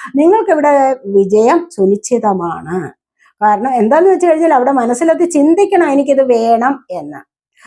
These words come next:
ഏതൊരു കാര്യവും അങ്ങനെയാണ്. നമ്മൾ തീ-, നമ്മൾ തീ-, തീർച്ചയായിട്ടും നമ്മൾ അതിനെ, ആ ആഗ്രഹത്തിനൊരു, ഉം, സ്വാധീനം കൊടുക്കണം. മനസ്സിലായോ? മനസ്സിൽ എന്ത് ആഗ്രഹമുണ്ട് എന്ന് പറഞ്ഞിട്ട് കാര്യമില്ല. ആഗ്രഹത്തിന്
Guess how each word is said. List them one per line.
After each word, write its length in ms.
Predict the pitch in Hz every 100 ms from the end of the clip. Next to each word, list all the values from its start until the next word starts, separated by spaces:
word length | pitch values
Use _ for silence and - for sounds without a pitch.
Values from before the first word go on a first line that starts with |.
| 226 226
ഏതൊരു 260 | 254 381
കാര്യവും 420 | 440 370 370 415 392
അങ്ങനെയാണ്. 460 | 370 359 320 294
നമ്മൾ 160 | 262 269
തീ-, 320 | 254 240 254 226
നമ്മൾ 200 | 233 240 311 -
തീ-, 320 | 226 214 208 202
തീർച്ചയായിട്ടും 640 | 220 262 254 311 311 320
നമ്മൾ 220 | 285 269
അതിനെ, 240 | 254 240 262 254 240
ആ 100 | 240 277 240 269
ആഗ്രഹത്തിനൊരു, 840 | 277 370 427 427 427 381 359 349 349 - - 254
ഉം, 460 | 240 240 240 240 220 - - -
സ്വാധീനം 520 | 220 214 220 247 247
കൊടുക്കണം. 440 | 190 143 - 127 - _ _ _ _ _ _ _ _ _ _ _ _ _ _ _ -
മനസ്സിലായോ? 480 | 202 214 175 147 -
മനസ്സിൽ 340 | 196 226 339
എന്ത് 220 | 302 294
ആഗ്രഹമുണ്ട് 880 | 359 370 262 277 277 339 392 320 311
എന്ന് 220 | 349 320 330
പറഞ്ഞിട്ട് 400 | 277 269 311 302
കാര്യമില്ല. 680 | 285 254 247 262 240 208 196
ആഗ്രഹത്തിന് 840 | 190 214 220 269 294 - 294 302